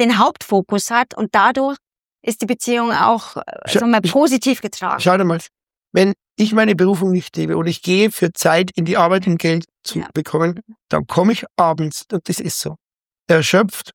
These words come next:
Speaker 2: und erledigt irgendwie nach Hause.
Speaker 1: Genau.
Speaker 2: So, und jetzt muss irgendein Highlight passieren. Das ist aber nicht der Punkt,
Speaker 1: Mhm.
Speaker 2: sondern du musst heute, leb heute ein erfülltes Leben und fü-,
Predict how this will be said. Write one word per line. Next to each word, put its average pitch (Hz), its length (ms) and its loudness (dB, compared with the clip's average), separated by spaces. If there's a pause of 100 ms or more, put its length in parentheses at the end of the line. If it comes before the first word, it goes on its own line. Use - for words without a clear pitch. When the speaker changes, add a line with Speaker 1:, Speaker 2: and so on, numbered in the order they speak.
Speaker 2:
und 165 140 -2
erledigt 160 520 0
irgendwie 156 260 -4
nach 151 200 -6
Hause. 151 220 -6 (160)
Speaker 1:
Genau. 196 320 -4 (380)
Speaker 2:
So, - 160 0 (400)
und 175 120 2
jetzt - 380 0 (580)
muss 202 300 4
irgendein 214 260 4
Highlight 170 280 0
passieren. 156 420 -2 (460)
Das 180 180 0
ist 226 160 0
aber 202 120 0
nicht 190 160 -4
der 185 60 -2
Punkt, 185 400 -4
Speaker 1:
Mhm. 185 120 -12
Speaker 2:
sondern 185 400 2
du 185 120 2
musst 208 400 0
heute, 170 400 0 (560)
leb 185 440 2
heute 190 260 2
ein 180 100 2
erfülltes 185 600 -2
Leben 175 320 -2
und 151 160 -6
fü-, - 500 -4